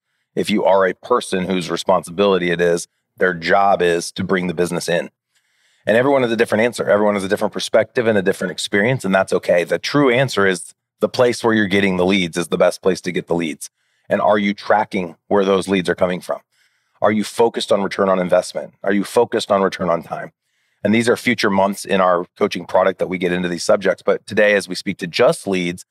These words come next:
I was obsessive when I first got into the business in two thousand six to find my first deal, my second deal. I remember the first family I ever worked with on the buy side. I wrote a contract. I had no mentor. It was ten o'clock at night.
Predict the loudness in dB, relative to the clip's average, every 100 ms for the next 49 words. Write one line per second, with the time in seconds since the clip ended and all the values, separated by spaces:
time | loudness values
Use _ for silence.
0 | _ _ _ _ 0 2 2 0 -4 -6
1 | 0 0 0 -8 -8 -10 _ _ 0 2
2 | 2 0 0 0 0 -2 -2 -2 -6 -6
3 | -6 2 2 2 -4 -6 -6 _ -2 0
4 | 2 -2 -6 _ -2 0 -2 -2 -2 -2
5 | -2 _ _ _ _ _ -2 -2 2 0
6 | 0 -8 -4 2 2 2 2 0 0 -2
7 | 0 -2 0 0 2 2 2 2 0 0
8 | -4 -8 -2 0 0 0 -2 -2 _ _
9 | _ 0 2 2 2 0 2 2 4 2
10 | 2 0 2 0 0 0 0 -4 -4 0
11 | 0 -2 -2 0 0